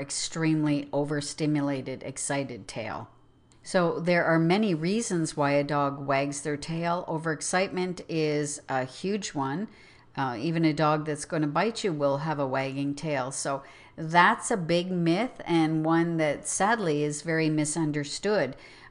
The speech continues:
Uh, wagging tail is one part of a, a communication. You have to look at the rest of the body to see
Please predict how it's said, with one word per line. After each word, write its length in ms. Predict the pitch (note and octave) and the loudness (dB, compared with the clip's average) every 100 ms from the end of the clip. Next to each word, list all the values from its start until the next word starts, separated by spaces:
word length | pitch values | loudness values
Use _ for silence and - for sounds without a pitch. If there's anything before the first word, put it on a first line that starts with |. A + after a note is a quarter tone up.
| D3+ | -4
Uh, 180 | C#3+ C#3+ | -2 4
wagging 400 | D#3+ E3+ F3 E3 | 4 4 0 -2
tail 320 | F3+ F3 E3 | 0 0 2
is 200 | D3+ E3 | -2 -4
one 480 | D3+ D#3 E3 E3 E3 | -4 2 4 4 0
part 480 | - F#3 E3+ E3+ - | -4 0 2 2 -2
of 160 | D3+ | -4
a, 200 | D3 D3 D3 - | -2 -2 -6 -10
a 180 | - C#3 | -2 -2
communication. 1040 | C#3 F3 E3 D#3+ D#3 E3+ E3 E3+ A3 A3 A#3+ - - - | -2 -2 0 2 0 -2 -4 -4 -4 -4 -6 -16 -20 -8
You 220 | F#3 F3+ | -2 0
have 220 | F3 D#3+ | 4 2
to 100 | - | 2
look 260 | D#3+ D#3 D#3 | 0 0 0
at 100 | E3 | -2
the 80 | D3+ | 0
rest 340 | D3+ D3+ - | 0 0 -2
of 80 | D3 | -4
the 100 | D3 | -4
body 440 | D3 D#3 E3+ C#3+ C#3 | 2 2 2 0 -4
to 140 | D3+ | -6
see 560 | - - A3 F3+ D3 | -4 -2 0 0 -2